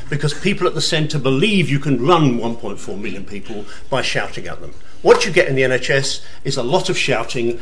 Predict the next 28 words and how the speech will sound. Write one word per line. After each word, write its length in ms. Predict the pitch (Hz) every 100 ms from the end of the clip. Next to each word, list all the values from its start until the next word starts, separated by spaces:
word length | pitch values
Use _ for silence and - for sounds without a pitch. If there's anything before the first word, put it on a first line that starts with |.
| - 127
and 200 | 120 117
not 180 | 120
much 260 | 110 104 -
control, 500 | - 92 - 87 69 - - - - - -
um, 260 | 113 120 - -
because 520 | - - - 214 151
it 120 | 160
believes 480 | 139 143 139 131 -
that 120 | 143 147
you 100 | 139
can 180 | 131
run 240 | 110 151 143
an 100 | 127
institution 640 | 127 - - 127 - 110
from 220 | - 101
the 100 | 104
top 380 | - - - - - -
with 160 | 135 117
one 140 | 123
point 240 | 113 113 117
four 180 | 113 104
million 240 | 101 104
people. 360 | - 110 - 113
You 120 | 143
cannot 440 | 143 156 127 117
do 80 | 110
that. 360 | 95 - - - - - - -
So, 320 | - 185 185